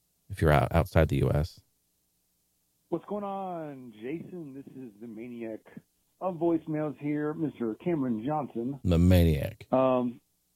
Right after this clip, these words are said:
Speaker 2: I was just kinda thinking, um, uh, what, uh, well,
Speaker 1: <laughs>
Speaker 2: I've been on a PlayStation one kick lately.
Speaker 1: Yeah, me
Speaker 2: My
Speaker 1: too,
Speaker 2: collecting
Speaker 1: actually.
Speaker 2: tends to go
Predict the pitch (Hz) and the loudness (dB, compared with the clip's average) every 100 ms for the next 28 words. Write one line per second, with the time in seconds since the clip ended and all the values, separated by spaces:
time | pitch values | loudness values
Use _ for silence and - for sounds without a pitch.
0 | _ _ _ - 156 202 170 185 - 185 | _ _ _ -2 2 2 2 -2 -2 -2
1 | 160 - 190 175 196 185 151 147 135 131 | -2 -2 -2 -2 -4 -2 2 4 4 2
2 | 117 113 110 _ _ _ _ _ _ _ | 0 -2 -4 _ _ _ _ _ _ _
3 | _ _ _ _ _ _ _ 165 135 123 | _ _ _ _ _ _ _ 2 4 6
4 | 113 113 113 110 110 110 - 117 123 160 | 6 8 8 8 6 6 4 2 6 6
5 | 175 - 175 160 147 139 131 120 117 113 | 4 2 4 6 6 6 4 4 4 2
6 | 110 _ _ _ _ _ _ _ - 170 | 0 _ _ _ _ _ _ _ 6 6
7 | 165 - _ _ _ _ _ - 156 151 | 6 -2 _ _ _ _ _ 4 4 6
8 | 170 165 143 - 160 139 135 117 113 113 | 4 2 2 2 2 4 0 0 -2 -2
9 | 107 120 113 120 135 139 143 123 160 233 | -2 -4 0 -2 0 -2 0 6 6 6
10 | 226 - 269 202 92 156 151 110 - 82 | 4 4 6 6 6 0 0 2 2 0
11 | 135 123 135 131 131 127 127 127 123 | -2 2 4 4 4 2 2 2 0